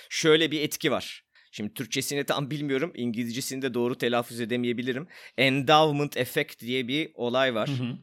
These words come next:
Speaker 1: Ekonomide öğretiyorlar bunu. Yani bir şey senin olduktan sonra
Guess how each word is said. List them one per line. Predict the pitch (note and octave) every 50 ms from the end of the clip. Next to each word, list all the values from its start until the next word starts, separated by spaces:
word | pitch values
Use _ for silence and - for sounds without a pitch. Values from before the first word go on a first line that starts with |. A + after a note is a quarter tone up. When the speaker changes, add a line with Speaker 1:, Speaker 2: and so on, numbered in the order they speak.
| -
Speaker 1:
Ekonomide | - A2 - B2 A2+ A2+ A2+ A2+ A#2+ A#2+ A#2 B2+
öğretiyorlar | B2 A#2+ G#2+ A2 G#2+ - A2 G2 G2+ G2+ F#2+ F#2+ F#2+ F#2
bunu. | G#2 B2 D#3 - _ _ _ _ _ _
Yani | - G2 A2 A#2 B2 B2+ A#2 G2
bir | D3 D3+
şey | - - F3+ E3+ F3+ A3+ - - _ _ _ _ -
senin | - - - D#3+ C#3 D3+ F3+
olduktan | F#3 F3 E3+ D#3+ D3+ D#3+ D#3 - - F3+ E3+ E3+
sonra | - - F3+ D3 C#3+ C#3 D#3+ F3+ G3 - -